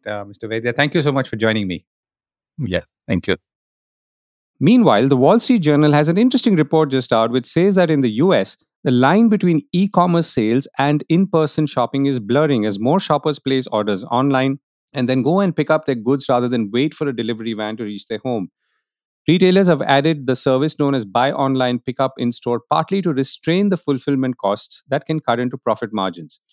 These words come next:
Speaker 1: Costs associated with home delivery are equivalent to ten to fifteen percent of an e-commerce brand's sales versus two to three percent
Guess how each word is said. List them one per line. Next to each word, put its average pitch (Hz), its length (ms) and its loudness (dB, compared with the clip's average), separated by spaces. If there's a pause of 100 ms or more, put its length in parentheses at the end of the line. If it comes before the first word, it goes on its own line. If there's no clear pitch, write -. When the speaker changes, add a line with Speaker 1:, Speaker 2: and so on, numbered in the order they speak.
(240)
Speaker 1:
Costs 208 280 0
associated 170 560 -2
with 139 120 -4
home 147 220 0
delivery 131 400 -2
are 127 140 0
equivalent 143 480 0
to 135 60 2 (100)
ten 190 220 2
to 190 60 2
fifteen 170 420 0
percent 139 340 0
of 127 100 -2
an 117 120 2
e-commerce 131 500 0
brand's 107 380 -2
sales 107 320 0
versus 123 340 -2
two 175 200 0
to 170 60 0
three 190 220 -4
percent 101 460 -2